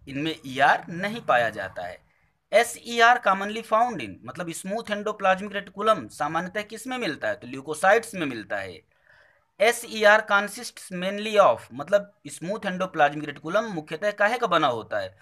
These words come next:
तो वेसिकल्स और ट्यूब्यूल्स का बना होता है। रफ endoplasmic reticulum is mostly made of, मतलब रफ endoplasmic reticulum किसका बना होता है? तो ये सिस्टर्नी का बना होता है।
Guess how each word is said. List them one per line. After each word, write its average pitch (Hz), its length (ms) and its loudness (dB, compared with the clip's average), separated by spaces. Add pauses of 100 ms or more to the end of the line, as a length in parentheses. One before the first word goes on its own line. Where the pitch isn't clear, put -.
(360)
तो 151 80 -4
वेसिकल्स 190 680 -2
और 190 180 -2
ट्यूब्यूल्स 226 480 -8
का 156 100 -2
बना 123 240 0
होता 98 320 -8
है। 85 180 -10 (500)
रफ 240 320 6
endoplasmic 226 640 2
reticulum 214 460 -4
is 202 160 -10
mostly 208 420 -6
made 202 220 0
of, 190 160 4 (100)
मतलब 131 260 -6
रफ 180 220 0
endoplasmic 196 500 0
reticulum 196 460 -8 (500)
किसका 185 280 0
बना 185 200 4
होता 185 300 2
है? 180 200 -2 (440)
तो 151 60 -8
ये 175 420 -6 (1040)
सिस्टर्नी 220 680 2
का 170 100 2
बना 131 240 2
होता 98 360 -6
है। 92 180 -10